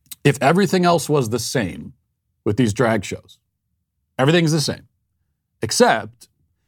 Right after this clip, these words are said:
that the men pretending to be women were actually women, if this was female burlesque rather than female mimicking burlesque, nearly everyone would agree that it shouldn't be anywhere near children.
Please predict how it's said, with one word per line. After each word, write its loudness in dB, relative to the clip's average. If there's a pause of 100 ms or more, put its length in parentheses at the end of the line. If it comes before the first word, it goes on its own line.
(360)
that 2
the 0
men 4
pretending 0
to 2
be 0
women 0 (380)
were 0
actually 2
women, 2 (640)
if 0
this 4
was 2
female 2
burlesque 4
rather 2
than 0
female 2
mimicking 2
burlesque, -4 (640)
nearly 2
everyone 2
would 0
agree 0
that 0
it -4
shouldn't -2
be -2
anywhere 0
near 2
children. -6